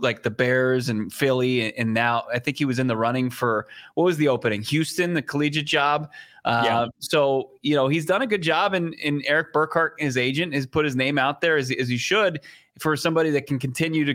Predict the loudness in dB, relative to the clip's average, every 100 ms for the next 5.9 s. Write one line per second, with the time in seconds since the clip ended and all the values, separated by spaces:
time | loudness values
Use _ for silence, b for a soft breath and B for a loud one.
0 | -2 -4 -4 0 0 0 0 0 0 -2
1 | 0 2 2 0 0 0 2 0 0 0
2 | 0 0 -2 -2 0 0 0 -2 -2 B
3 | B -4 0 0 0 0 2 2 2 2
4 | 0 0 0 0 0 2 2 0 -2 -2
5 | 0 0 -2 0 -2 -2 0 -2 -2